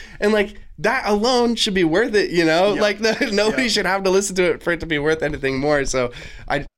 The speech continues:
Speaker 1: just,
Speaker 2: Mm-hmm.
Speaker 1: thanks for inviting me to come and have this conversation with you, man.
Speaker 2: Yeah.
Speaker 1: I don't care where it goes afterwards.
Speaker 2: Yeah, of course, man. No, it's been, uh, it's been a blast. Is there anything for all those listeners who will never hear it? Is there anything you wanna plug or, or things of that nature?
Speaker 1: Sure.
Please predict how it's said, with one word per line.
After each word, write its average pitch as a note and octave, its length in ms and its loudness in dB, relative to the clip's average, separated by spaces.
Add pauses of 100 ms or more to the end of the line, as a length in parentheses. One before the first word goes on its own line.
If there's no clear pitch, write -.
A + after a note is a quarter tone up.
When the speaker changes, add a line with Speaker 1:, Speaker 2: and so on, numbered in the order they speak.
(180)
Speaker 1:
just, C3+ 140 0
Speaker 2:
Mm-hmm. A#2 80 0
Speaker 1:
thanks D3 180 0
for D#3 100 0
inviting B2 340 0
me A#2 100 0
to G#2+ 320 -2
come A#2 160 -4
and A2 80 -4
have A2 100 -4
this A2 140 -8
conversation G#2 500 -6
with F#2+ 140 -10
you, F#2 80 -6
man. G2 160 -4
Speaker 2:
Yeah. G#2+ 80 0
Speaker 1:
I - 20 0
don't A#2+ 180 -2
care A2+ 200 0
where A2+ 120 2
it F#2+ 60 -8
goes G#2+ 240 -2
afterwards. - 500 -6
Speaker 2:
Yeah, B2 200 -2
of - 80 -10
course, C3 260 -4
man. G2+ 160 -14
No, A#2+ 220 0
it's - 120 -10
been, A#2 220 0
uh, A2 240 -2
it's A2 100 -6
been C3+ 120 0
a - 20 0
blast. A#2 440 -2 (340)
Is B2+ 180 0
there D3 260 2
anything D3 720 0 (260)
for F3+ 420 2
all C#3 180 4
those B2+ 220 -2
listeners A2+ 400 -4
who B2 120 -4
will A2+ 100 -6
never A2 240 -6
hear A2 180 -6
it? A2 140 -8
Is A#2+ 100 -6
there C3 160 0
anything C3+ 380 -4
you C3 100 0
wanna A#2+ 160 0
plug C3 640 0
or, A#2+ 360 2
or A#2+ 180 0
things B2+ 320 -4
of B2 100 -4
that B2 180 0
nature? C#3 600 -2
Speaker 1:
Sure. F#3 500 2